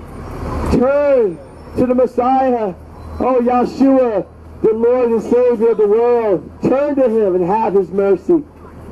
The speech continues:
Oh, one day you're all gonna stand before God in that courtroom. Oh, one day you're all gonna stand before God. You're all gonna stand there. You're before a holy, righteous judge.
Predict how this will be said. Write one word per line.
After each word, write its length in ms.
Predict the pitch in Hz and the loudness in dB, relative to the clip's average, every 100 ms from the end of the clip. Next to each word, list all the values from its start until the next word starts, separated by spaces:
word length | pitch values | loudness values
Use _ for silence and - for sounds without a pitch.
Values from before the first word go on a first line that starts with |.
| - - 147 - - | -16 -12 -8 -6 -4
Oh, 400 | 214 233 220 214 | -2 0 2 2
one 260 | 196 226 226 | 2 0 0
day 120 | 226 | 0
you're 200 | 214 214 | 2 0
all 140 | 214 | 0
gonna 140 | 208 208 | 0 0
stand 280 | - 214 202 | 0 -2 0
before 320 | 190 208 196 | 0 0 0
God 360 | 185 196 202 | 0 -2 0
in 80 | 190 | 0
that 180 | 196 190 | 0 -2
courtroom. 640 | 175 190 185 185 185 170 - - - - - | 0 2 2 2 2 0 -6 -20 -20 -16 -6
Oh, 300 | 175 214 202 | -4 0 2
one 220 | 190 214 | 2 0
day 220 | 208 214 208 | 0 2 2
you're 140 | 202 | 2
all 140 | 202 196 | 0 0
gonna 160 | 208 | 0
stand 340 | 175 202 202 185 | 0 -2 0 0
before 360 | 170 196 190 | 0 0 0
God. 500 | 180 180 180 180 156 - - - - - - - - - - | 0 -2 0 0 -2 -4 -12 -12 -12 -12 -10 -10 -8 -6 0
You're 120 | 160 | 2
all 120 | 190 214 | 2 0
gonna 140 | 226 | -2
stand 380 | - 226 240 233 | 0 0 0 0
there. 260 | 226 220 190 - - - - - - - - - - | 0 -2 -4 -10 -16 -16 -14 -12 -8 -6 -4 0 2
You're 220 | 170 208 | 2 2
before 420 | 214 - 214 226 | -2 0 0 0
a 140 | 214 185 | 0 -2
holy, 560 | 180 190 202 208 220 175 - | 0 2 4 2 -2 -8 -4
righteous 440 | 147 190 208 220 180 | -2 0 -2 -4 -2
judge. 420 | 240 247 226 | -2 -2 -2